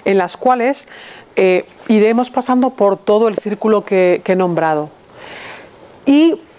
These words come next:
ahí iréis trabajando cada una de las partes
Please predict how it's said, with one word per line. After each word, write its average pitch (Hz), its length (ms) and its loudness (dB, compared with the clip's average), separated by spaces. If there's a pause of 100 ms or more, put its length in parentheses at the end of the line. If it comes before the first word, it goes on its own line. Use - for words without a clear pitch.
(140)
ahí 247 520 0 (380)
iréis 233 360 2
trabajando 269 680 0
cada 233 300 0
una 254 240 -2
de 208 80 0
las 185 180 -4
partes 294 760 -4